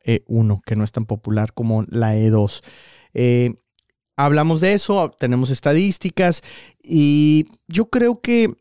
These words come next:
para finalizar con, con el tema, hay un lado positivo en la migración de empresarios o emprendedores.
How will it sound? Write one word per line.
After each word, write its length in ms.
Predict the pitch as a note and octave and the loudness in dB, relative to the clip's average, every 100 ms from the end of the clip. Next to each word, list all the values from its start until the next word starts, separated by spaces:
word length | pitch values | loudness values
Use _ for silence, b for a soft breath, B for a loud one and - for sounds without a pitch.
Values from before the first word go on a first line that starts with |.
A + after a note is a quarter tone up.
| - - | -20 -10
para 180 | - D#3 | -2 0
finalizar 640 | D3 D#3 D3+ D3 - E3+ | 2 2 4 2 0 -2
con, 220 | - F#3 | -2 -2
con 240 | - D#3 C#3 | 0 0 0
el 160 | C3+ | 0
tema, 420 | - D#3 C3 A2 - _ _ _ _ _ _ _ _ _ | 0 0 0 -2 -6 _ _ _ _ _ _ _ _ _
hay 160 | F3+ A3 | -2 2
un 100 | A#3+ | 2
lado 200 | A3 A3 | 2 0
positivo 580 | - F3+ D#3+ - D#3+ E3+ | 0 0 0 0 2 2
en 80 | |
la 60 | E3+ | 2
migración 800 | D3 C3 B2+ - C3+ C#3 C#3+ C#3+ | 4 4 2 2 2 2 0 0
de 80 | C#3 | 0
empresarios 720 | B2 B2 A#2 B2+ B2 C3+ B2 | 0 2 0 2 2 2 2
o 60 | B2 | 0
emprendedores. 880 | A2+ A#2 A2 A2 G#2+ A2 G#2+ - | 0 0 2 2 2 0 -2 -8